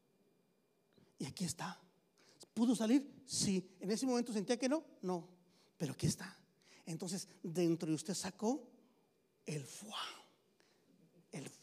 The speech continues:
poder que Dios depositó. Entonces, sí puede. Entonces, todo eso primero hace que usted vea lo débil, pero también lo fuerte que es.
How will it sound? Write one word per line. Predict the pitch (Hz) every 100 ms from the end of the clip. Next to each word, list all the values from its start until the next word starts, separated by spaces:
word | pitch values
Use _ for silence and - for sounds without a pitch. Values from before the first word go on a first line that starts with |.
| - _ _
poder | 190 180 185 233 -
que | 202
Dios | 175 208 233 -
depositó. | 220 196 202 - 160 160 196 185 - -
Entonces, | - 170 180 196
sí | - 214
puede. | - 185 190 190 170 165 - _ _ - -
Entonces, | - 202 262 - -
todo | 294 311
eso | 294 339 - - - - - - - - _ _ _ _
primero | - 285 285 349 349
hace | 339 359
que | - 269
usted | - 294 254
vea | 277 330 339 349 - - _ _ _ _ _ _ _ _ _ _ _
lo | - 226 214
débil, | 180 269 262 233 170 - - - _ _ _ _ _ _ _ _ _ _ _ _ _ _
pero | - 202
también | 196 185 185 214
lo | 190
fuerte | 170 - 180 165 - 175 - 156 -
que | - 185
es. | 180 - - -